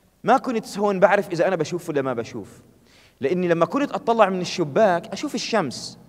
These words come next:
أطلع على الأماكن اللي حافظها، كنت متخيل حالي اللي لسه شايفها. بيجي الأسبوع الأخير إلي في مدرسة القبس، وبتيجي عندنا مؤسسة الرايت تو بلاي، الحق في اللعب،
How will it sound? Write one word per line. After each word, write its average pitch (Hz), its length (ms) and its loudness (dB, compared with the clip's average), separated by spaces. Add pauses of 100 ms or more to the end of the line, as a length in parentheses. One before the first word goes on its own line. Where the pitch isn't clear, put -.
(600)
أطلع 269 240 8
على 208 120 8
الأماكن 233 420 4
اللي 214 140 4
حافظها، 196 460 2
كنت 247 220 -4
متخيل 240 380 -2
حالي 247 340 -2
اللي 208 160 -2
لسه 208 280 -2
شايفها. 151 540 -6 (1600)
بيجي 175 220 2
الأسبوع 185 360 2
الأخير 170 360 0
إلي 165 200 0
في - 100 -8
مدرسة 131 320 -4
القبس، - 600 0 (600)
وبتيجي 220 340 2
عندنا 247 160 4
مؤسسة 196 440 -2
الرايت 185 280 4
تو 165 60 -10
بلاي، 151 280 0
الحق - 320 -6
في - 80 -16
اللعب، 110 380 0